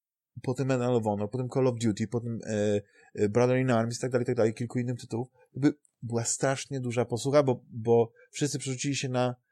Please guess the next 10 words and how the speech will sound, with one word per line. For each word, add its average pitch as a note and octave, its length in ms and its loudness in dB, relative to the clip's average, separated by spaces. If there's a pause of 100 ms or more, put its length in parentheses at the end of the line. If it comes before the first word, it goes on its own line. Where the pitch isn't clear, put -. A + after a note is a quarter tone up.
(140)
takie A#2+ 220 -4
bardziej B2 260 2
futurystyczne. A#2+ 720 -2
Ten G#2+ 260 -4
Modern A#2 340 0
Warfare, A2 340 4
y, - 320 -6 (420)
pokazał A2+ 540 0 (240)
jakby G#2+ 220 0
gdzie A#2 440 4